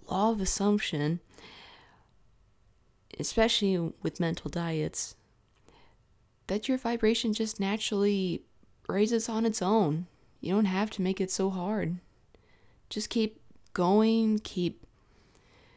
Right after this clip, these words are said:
keep saying positive things about yourself, even the little things. Whenever you look yourself in the mirror, if you, the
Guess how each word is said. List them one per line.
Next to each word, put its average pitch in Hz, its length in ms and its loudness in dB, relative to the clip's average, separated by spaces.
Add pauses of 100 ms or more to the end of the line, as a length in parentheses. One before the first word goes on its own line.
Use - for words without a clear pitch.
(1300)
keep - 180 -2
saying 262 420 -4
positive 233 380 -2
things 254 300 -2
about - 240 -6
yourself, 160 460 -4 (280)
even 349 240 2
the 349 120 -2
little 339 340 2
things. 143 600 -4 (520)
Whenever 262 260 2
you 254 140 2
look 240 200 2
yourself 214 300 -2
in 226 60 -6
the 190 60 0
mirror, 190 440 2 (1200)
if - 200 -6
you, 247 60 -6
the - 140 -4